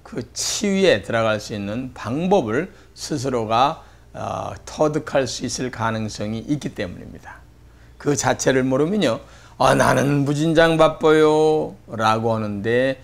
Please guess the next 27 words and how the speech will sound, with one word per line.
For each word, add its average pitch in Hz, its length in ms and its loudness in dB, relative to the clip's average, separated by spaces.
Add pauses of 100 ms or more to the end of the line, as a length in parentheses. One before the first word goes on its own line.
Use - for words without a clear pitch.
(280)
전문가가 127 680 0
슬로우 220 600 4
비디오로 160 440 4
사진을 131 500 -2
찍어서 113 360 -4
한번 107 240 -4
그 110 120 -12
사람 101 280 -4
걸 110 120 -4
분석해 107 460 -8
보면 98 460 -6 (120)
<laughs> - 120 -20
쓸데없는 160 880 0
짓을 120 300 -4
하면서 113 380 -2
보내는 104 380 -6
시간이 110 460 -6 (320)
너무 196 540 2
많아서 117 760 2 (320)
그게 123 320 0
오늘날 113 680 0 (240)
그 - 180 -8
사람의 151 520 2
현재 120 600 -2
결과를 110 540 -4
만들어 104 460 -6
놓는구나 104 920 0